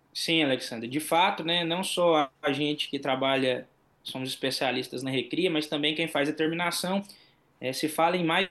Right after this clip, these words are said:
de setenta por cento do custo é quando a gente adquire o animal, né? E na recria também não é, não é diferente.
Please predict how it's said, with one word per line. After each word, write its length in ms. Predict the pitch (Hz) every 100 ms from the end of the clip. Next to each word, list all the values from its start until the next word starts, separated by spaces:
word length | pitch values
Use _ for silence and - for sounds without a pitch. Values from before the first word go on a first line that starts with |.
| -
de 100 | -
setenta 460 | 214 196 180 175
por 180 | 175 170
cento 280 | - 156 165
do 100 | 175
custo 480 | - 190 202 - - _ -
é 80 | -
quando 220 | - 165
a 20 |
gente 220 | 165 175
adquire 360 | 185 165 - 170
o 40 |
animal, 380 | 180 220 156 127
né? 100 | 131
E 20 |
na 80 | 151
recria 380 | 165 175 170 180
também 380 | 180 165 175 202
não 160 | 185
é, 240 | 175 196 196 _ _ _ -
não 140 | - 143
é 60 |
diferente. 800 | 165 - 202 165 131 - - -